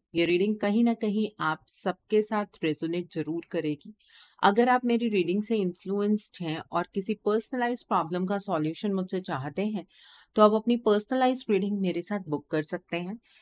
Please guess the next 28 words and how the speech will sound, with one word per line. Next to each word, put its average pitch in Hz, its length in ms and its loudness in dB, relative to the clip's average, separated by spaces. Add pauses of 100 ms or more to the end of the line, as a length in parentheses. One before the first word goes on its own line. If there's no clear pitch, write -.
(140)
ये 170 60 2
बुकिंग 185 420 0
आप 220 200 0
मेरे 214 160 0
WhatsApp 180 460 -4 (100)
के 202 100 -6
through 208 400 -6
या 151 120 0
फिर 208 240 -4
मेरी 220 320 -4
ईमेल 185 300 0
आईडी 147 220 -4
के 160 140 -10
through 180 300 -8
बुक 156 200 -8
कर 156 120 -2
सकते 185 400 -8
हैं। 185 200 -8 (420)
मेरा 233 240 4
WhatsApp 233 480 -2
नंबर 190 300 0
और 202 240 -2
ईमेल 180 300 0
आईडी 165 240 -4
स्क्रीन 156 360 -6
पर 170 140 -8
फ्लैश 147 540 -6
होंगे। 123 240 -10